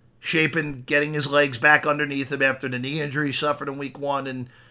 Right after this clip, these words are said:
really, it took him all game to fully get back last week against the U C, uh, against, uh, U C F. But I'll take, these teams are even to me.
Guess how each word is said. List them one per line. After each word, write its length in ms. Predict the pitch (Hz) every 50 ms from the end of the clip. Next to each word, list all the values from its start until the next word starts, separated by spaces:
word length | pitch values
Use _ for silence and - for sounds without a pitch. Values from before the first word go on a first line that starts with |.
| _ _ _ -
really, 300 | 147 165 202 190 165 147
it 80 | 131 -
took 120 | 135 139
him 100 | 160 139
all 320 | 135 143 151 170 175 170 143
game 280 | 143 156 165 160 147
to 120 | 135 135 123
fully 400 | - - - 156 165 165 160 143
get 260 | 120 117 - 160 -
back 280 | - - 151 151 - -
last 280 | 135 135 131 - -
week 140 | 147 143 127
against 460 | 123 123 139 131 123 - - - -
the 100 | - 131
U 120 | 131 143 131
C, 200 | 127 - 139 131
uh, 180 | 131 127 123
against, 360 | 123 120 127 135 127 123 -
uh, 180 | 139 131 123 120 - - - - - - _ _ _ -
U 120 | 143 151
C 280 | - - - 143 135 156
F. 340 | 156 127 113 110 - - - _ - - _ _ _ _ _ _ _ _ _ _ _ _ _ _ _ _ _ _ _ _ _ _ _ _ _ _ _ _ _ _ _ _ - - _ _ _ _ _ _ _ _ _ _ _ _ _ -
But 180 | 127 139 143 -
I'll 240 | - 147 190 269 262
take, 320 | - - 196 226 202 151 -
these 240 | 220 247 359 -
teams 280 | - - 285 269 202 139
are 120 | 151 - - -
even 420 | - 135 131 127 113 113 104 98 90
to 120 | - 107
me. 260 | 98 98 87 82 90